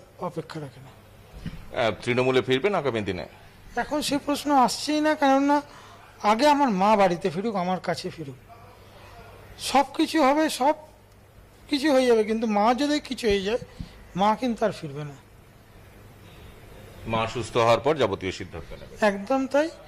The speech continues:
Speaker 1: এবং, আহ, শুধু অভিষেক নয়, অনেকের মাধ্যমে আমাদের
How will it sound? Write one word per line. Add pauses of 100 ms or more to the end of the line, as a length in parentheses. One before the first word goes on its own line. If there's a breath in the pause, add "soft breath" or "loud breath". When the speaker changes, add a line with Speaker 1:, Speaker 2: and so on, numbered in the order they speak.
(360 loud breath)
Speaker 1:
এবং,
আহ, (380)
শুধু
অভিষেক
নয়, (500 loud breath)
অনেকের
মাধ্যমে (800 loud breath)
আমাদের